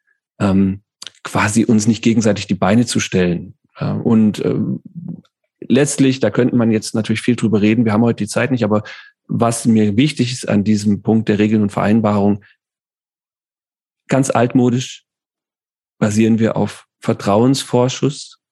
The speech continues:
gegenüber der kollegialen Professionalität der anderen Sprachenverantwortlichen.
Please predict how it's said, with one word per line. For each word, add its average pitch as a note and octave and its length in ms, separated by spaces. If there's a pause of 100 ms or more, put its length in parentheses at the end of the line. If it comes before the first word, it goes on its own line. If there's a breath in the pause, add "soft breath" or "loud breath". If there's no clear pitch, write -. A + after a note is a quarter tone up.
(520)
gegenüber A2+ 500
der G#2 320
kollegialen G#2+ 600
Professionalität A2 1120
der A2 120
anderen A2 280
Sprachenverantwortlichen. A#2+ 1200